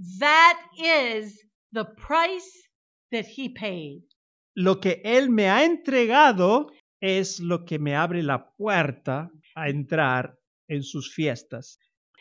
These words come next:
Speaker 1: That which he has given to me, that is what brings me in the door to his high Sabbaths, to his feasts.
Speaker 2: Esto es lo que Moisés decía
Speaker 1: That's what Moses said.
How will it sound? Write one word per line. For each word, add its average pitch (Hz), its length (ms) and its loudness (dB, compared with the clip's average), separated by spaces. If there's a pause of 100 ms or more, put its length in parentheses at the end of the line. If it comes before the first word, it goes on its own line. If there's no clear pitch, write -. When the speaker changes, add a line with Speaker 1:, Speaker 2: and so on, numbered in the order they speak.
(160)
Speaker 1:
That 262 300 2
which 277 220 -14
he 370 160 -6
has 269 180 -8
given 302 480 -6
to 294 160 -8
me, 190 300 -12 (720)
that 302 300 2 (120)
is 240 460 -6
what 240 340 -2 (140)
brings 277 420 -10
me 339 420 -12
in 311 380 -10
the 294 120 -4
door 190 720 -4 (400)
to 302 140 -6
his 233 460 -6 (140)
high 233 300 0
Sabbaths, 185 680 -4
to 277 160 -10
his 240 300 -10 (120)
feasts. 190 400 -12 (720)
Speaker 2:
Esto 302 640 0 (320)
es 226 140 0
lo 262 140 4
que 254 120 0
Moisés 220 580 2
decía 233 760 2 (300)
Speaker 1:
That's 247 340 -2
what 311 140 -4
Moses 254 500 -6
said. 180 260 -8